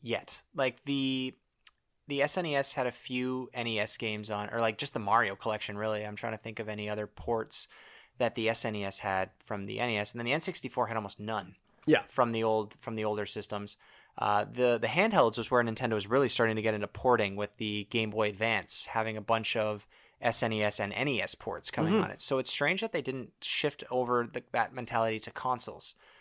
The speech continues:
Speaker 1: I think you're right. Having N sixty-four games and even Super Nintendo games, like, bring up Super Metroid or
Speaker 2: Yeah.
Speaker 1: something, you know, bring up some of, some of those other games, uh, like, just ran-, like, Zombies Ate My Neighbors, just random little goofy games that would have been really neat to have on GameCube. I think that would have been a lot of fun. They got,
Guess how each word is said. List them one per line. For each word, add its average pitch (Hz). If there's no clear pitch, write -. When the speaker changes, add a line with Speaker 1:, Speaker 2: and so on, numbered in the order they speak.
Speaker 1:
I -
think 160
you're 135
right. 120
Having 143
N 127
sixty-four 123
games 123
and 131
even 254
Super 180
Nintendo 101
games, 98
like, 120
bring 151
up 151
Super 139
Metroid 98
or -
Speaker 2:
Yeah. 247
Speaker 1:
something, 107
you 110
know, 117
bring 147
up 196
some 147
of, 147
some 151
of 139
those 123
other 135
games, 107
uh, 110
like, 110
just -
ran-, 120
like, 110
Zombies 123
Ate 131
My 120
Neighbors, 117
just 156
random 165
little 160
goofy 165
games 135
that 107
would 117
have 120
been 120
really 135
neat 131
to 117
have 117
on 117
GameCube. 110
I 107
think 143
that -
would 135
have 120
been 120
a 107
lot 123
of 131
fun. 123
They 147
got, 190